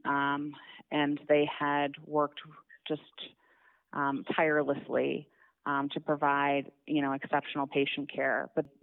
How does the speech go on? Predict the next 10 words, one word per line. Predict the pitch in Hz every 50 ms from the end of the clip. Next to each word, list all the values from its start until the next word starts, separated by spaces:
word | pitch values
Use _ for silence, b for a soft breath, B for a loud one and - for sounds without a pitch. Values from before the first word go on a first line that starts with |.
| - -
they | 143 143 139 135 - _
desperately | - 151 151 147 - - 143 98 - - 131
needed | 131 131 135 - - -
a | - -
new | - - -
hospital. | 139 - - - - - _ - - - - - - b b b b b b b b _ -
And | 156 147 143 143 143 143 143 -
part | - - - 170 160 160
of | 160 156 160
that | 151 143 139